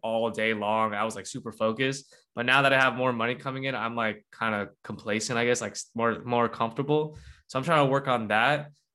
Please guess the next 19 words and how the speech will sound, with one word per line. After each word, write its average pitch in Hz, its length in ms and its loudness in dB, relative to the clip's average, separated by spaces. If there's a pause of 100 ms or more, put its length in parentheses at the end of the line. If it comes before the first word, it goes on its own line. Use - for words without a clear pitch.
but 127 120 -2
then 131 120 0
also 139 360 2
trying 127 300 -2
to 127 100 -10
go 120 220 -2
into 120 280 -6
other 117 220 2
platforms 110 640 -2
such 113 180 -8
as, 104 160 -4
like, 95 180 -8
YouTube, 147 640 0 (320)
because 139 240 0
that's 139 240 2
more 135 220 2
of, 123 100 0
like, 120 160 0
a 104 340 -2